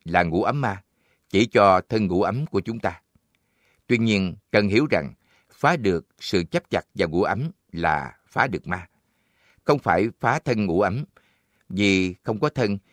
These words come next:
lấy gì để tu hành đắc đạo. Phá tâm chấp trước vào thân này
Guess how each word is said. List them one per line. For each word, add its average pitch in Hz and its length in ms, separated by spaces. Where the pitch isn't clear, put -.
lấy 131 160
gì 90 340
để 107 200
tu 131 120
hành 85 200
đắc - 160
đạo. 76 240
Phá 139 140
tâm 101 380
chấp 147 160
trước 190 220
vào 87 100
thân 113 200
này 73 240